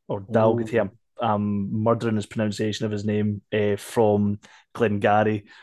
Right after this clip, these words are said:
Speaker 1: Watched him in the single team cup final. And to be fair, another player I'm shoehorning in because I'm pretty sure I've seen him play wing forward as well, but that's not the
Speaker 2: <laughs>
Speaker 1: point. Um, but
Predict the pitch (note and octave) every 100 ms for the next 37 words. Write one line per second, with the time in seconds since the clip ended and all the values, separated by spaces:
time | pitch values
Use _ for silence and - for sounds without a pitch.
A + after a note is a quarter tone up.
0 | _ B2 A#2+ - A#2+ A2 A2 G#2 - -
1 | B2 A2 G2+ A#2 A#2 - - A2 G#2+ G#2+
2 | G2+ - _ _ _ A2 A2 G2+ A#2 A2+
3 | - A#2 A2+ G#2+ A2 A2+ G#2+ - A2 G#2+
4 | G2+ - A2 G#2 G#2 G#2 G#2 G#2+ G#2+ G#2+
5 | G2 F#2 G2 A2 G2+ A2+ G#2 G#2+ G#2 G#2
6 | G2+ G#2+ G#2 G#2 G#2 G#2 G#2 A2+ G#2+ B2
7 | A2 - A2 A2 A2 A2+ - - - -
8 | - A2 G#2+ G#2+ G#2+ G#2 A2+ - A2+ G#2+